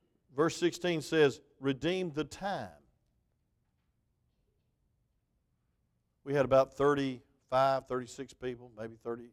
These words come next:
I don't know how many. We had too, we had too many people. Uh, no, no, we didn't. We had a lot of people for Thanksgiving.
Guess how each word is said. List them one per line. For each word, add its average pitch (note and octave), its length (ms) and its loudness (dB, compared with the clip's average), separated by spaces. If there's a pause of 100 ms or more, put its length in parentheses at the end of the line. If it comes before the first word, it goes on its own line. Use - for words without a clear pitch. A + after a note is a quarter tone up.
(160)
I B2+ 60 -14
don't C3 100 -14
know - 40 -20
how A2 80 -16
many. F#2+ 220 -20 (240)
We G3 100 0
had F#3+ 120 -2
too, F3 200 -2
we D3+ 120 -6
had G3 140 -4
too D3+ 120 -10
many C3 160 -8
people. G#2 340 -10 (540)
Uh, A#2+ 160 -4
no, B2 200 2
no, A#2+ 100 0
we A2+ 120 -4
didn't. F#2+ 160 -12 (280)
We G3 80 -8
had F#3 80 0
a A#2 80 4
lot B2+ 320 2
of A#2 80 -2
people G#2+ 380 -6 (120)
for G#2 120 -16
Thanksgiving. G2 560 -14